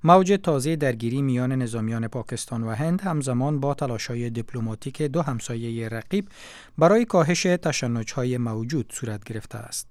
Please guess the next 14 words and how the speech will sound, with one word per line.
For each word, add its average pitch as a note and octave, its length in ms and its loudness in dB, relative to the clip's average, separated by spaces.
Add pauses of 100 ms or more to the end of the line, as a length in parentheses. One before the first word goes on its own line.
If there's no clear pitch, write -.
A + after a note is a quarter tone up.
اسلام D#3 300 0
آباد E3 340 4
و D#3 120 4
دهلی C3 500 -2
جدید B2 420 0 (360)
همدیگر D#3+ 480 8
را F3 280 6
به D#3+ 300 4
آغاز C3 420 0
حمله D3+ 340 2
متهم A2 440 -4
می‌کنند. G#2 560 -8
تا D#3 120 4
حال F3+ 220 4